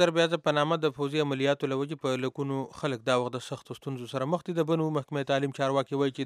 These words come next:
د ضلعې ټولو سکولونو څخه یې بې کوره خاندانونه اوښتي دي او اوس دغه سکولونه د معمول مطابق روان دي. د سکولونو نه اوښکل شوي یو شمېر کورنیو ویلي چې دا وخت د اندازې په مطابق س-، په سلګونو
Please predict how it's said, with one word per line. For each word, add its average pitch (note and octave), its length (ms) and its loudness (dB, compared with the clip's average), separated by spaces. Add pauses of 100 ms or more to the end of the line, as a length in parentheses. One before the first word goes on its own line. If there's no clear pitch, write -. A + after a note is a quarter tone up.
د A#2+ 100 -6
ضلعې C3 300 -2
ټولو D#3+ 180 -4
سکولونو C3+ 400 -6
څخه D3 320 -2
یې E3 40 0 (440)
بې D3+ 240 2
کوره D#3+ 260 6
خاندانونه B2+ 540 0
اوښتي F3 340 -6
دي D#3+ 140 4
او - 80 2
اوس C#3 260 -2
دغه B2 240 -2
سکولونه D3+ 460 0 (460)
د D3 200 8
معمول D3+ 300 6
مطابق B2 480 -2
روان B2 260 2
دي. A#2+ 80 -2 (220)
د D3 140 -2
سکولونو F3 340 4
نه E3+ 80 8
اوښکل D3+ 340 0
شوي D3+ 240 0
یو C#3+ 160 4
شمېر C#3+ 400 -2
کورنیو C3 480 2 (560)
ویلي F3+ 320 4
چې C#3 680 0
دا F3+ 160 10
وخت D3 200 -4
د C3 120 2
اندازې C#3 360 2
په B2+ 140 -2
مطابق C3+ 480 0
س-، - 200 -18 (260)
په C3+ 120 -4
سلګونو C#3+ 380 0